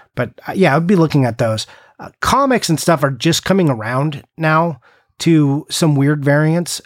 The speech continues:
They're starting to look more at, like, third and fourth print books being valuable because they're, you know, comics have kind of shifted back into rarity being, like, a big driver.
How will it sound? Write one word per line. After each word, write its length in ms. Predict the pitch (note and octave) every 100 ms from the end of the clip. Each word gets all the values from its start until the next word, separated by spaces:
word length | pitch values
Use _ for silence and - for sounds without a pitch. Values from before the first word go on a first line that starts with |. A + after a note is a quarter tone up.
| -
They're 140 | C#3
starting 420 | C3+ D3 C#3+ C#3
to 100 | C3
look 240 | C#3 C3 -
more 240 | C#3 C3+
at, 100 | C3+
like, 300 | B2 A#2 A2 _ - _ _
third 360 | - F3+ E3+
and 100 | D3
fourth 300 | C3 C#3 C#3
print 260 | - D#3 D#3+
books 300 | D#3 D#3+ -
being 520 | C3 C#3 C3 A#2+ A2+ - -
valuable 840 | B2+ C3 B2 D#3 D3+ D#3 E3+ - - _
because 380 | - C3 D3+ A#2+
they're, 480 | C#3 B2+ A#2+ A2+ G2+ _ _ _
you 80 | D3+
know, 120 | C3+
comics 420 | A#2 F#3 A3+ F#3
have 160 | D#3 B2+
kind 180 | - D#3+
of 80 | A#2
shifted 360 | - D3+ C#3+
back 260 | C#3 C#3 C#3+
into 300 | C#3 C#3+ B2+
rarity 560 | A2+ C3+ D3 D#3 D#3+
being, 360 | D#3 C#3 C#3+ C3+
like, 240 | C3 B2 B2
a 100 | C3
big 220 | C#3+ C3+
driver. 560 | C3 A#2 B2+ D3 F3